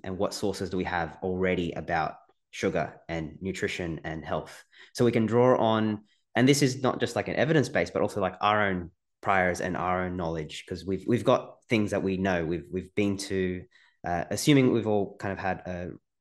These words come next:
basic high levels, uh, you know, high school education plus, so we've got some tertiary education more than likely. So we've got some sources and experiences and knowledge to draw upon. What do we know about it? Um, the third one is,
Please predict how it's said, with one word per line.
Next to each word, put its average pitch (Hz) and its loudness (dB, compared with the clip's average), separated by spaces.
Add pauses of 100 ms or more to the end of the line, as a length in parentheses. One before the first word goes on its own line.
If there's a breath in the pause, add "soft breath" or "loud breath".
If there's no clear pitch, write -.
basic 98 -2
high 101 -2
levels, 92 -6
uh, 85 -8 (120)
you 95 -6
know, 82 -4 (260)
high 101 0
school 98 0
education 92 -2 (500 soft breath)
plus, - 0
so - -6
we've 92 -2
got 98 0
some 98 -2
tertiary 95 -2
education 90 -6
more 87 -8
than 85 -6
likely. 78 -10
So 95 -6
we've 95 -2
got 123 2
some 117 0 (420 loud breath)
sources 113 2
and 104 -2
experiences 104 -4
and 95 -2
knowledge 98 -4
to 98 -8
draw 92 -2
upon. 165 -2
What 110 0
do 113 -2
we 104 0
know 98 0
about 90 0
it? - -8 (920 soft breath)
Um, 80 -10
the 104 -4
third 127 2
one 156 4
is, 131 2